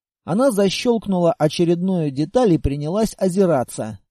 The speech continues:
Я тоже начал осматривать окрестности.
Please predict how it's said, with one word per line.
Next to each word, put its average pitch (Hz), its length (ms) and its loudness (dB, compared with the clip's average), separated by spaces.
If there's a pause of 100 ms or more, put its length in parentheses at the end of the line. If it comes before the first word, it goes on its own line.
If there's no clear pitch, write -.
Я 285 160 2
тоже 202 320 0
начал 180 340 0
осматривать 160 640 0
окрестности. 147 840 -4